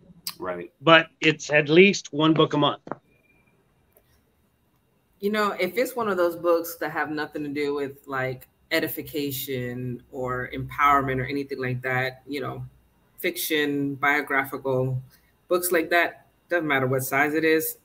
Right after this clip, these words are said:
Speaker 3: If I can't put it down, I can finish it in a week.
Speaker 1: <laughs>
Speaker 2: Go.
Speaker 3: And I, and I've had those moments where I can't put down a book and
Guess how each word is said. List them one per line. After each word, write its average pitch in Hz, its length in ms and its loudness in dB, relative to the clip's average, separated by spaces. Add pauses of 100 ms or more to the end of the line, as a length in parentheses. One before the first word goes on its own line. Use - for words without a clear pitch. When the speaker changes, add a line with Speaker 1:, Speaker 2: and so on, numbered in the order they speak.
Speaker 3:
If 139 160 -8
I 165 120 2
can't 180 300 -2
put 170 160 2
it 135 140 -2
down, 165 420 4
I 170 80 2
can 196 140 -6
finish 160 300 -2
it 127 100 -4
in 123 100 -2
a 120 40 -4
week. 127 340 -6 (260)
Speaker 1:
<laughs> 120 60 -6 (760)
Speaker 2:
Go. 131 260 -2 (560)
Speaker 3:
And 180 140 8
I, 185 140 6
and 185 120 6
I've 202 120 8
had 202 200 4
those 180 200 6
moments 170 420 4
where 156 140 4
I 156 120 8
can't 165 320 -4
put - 240 -6
down 165 180 2
a 139 60 0
book 185 400 2 (640)
and 139 800 2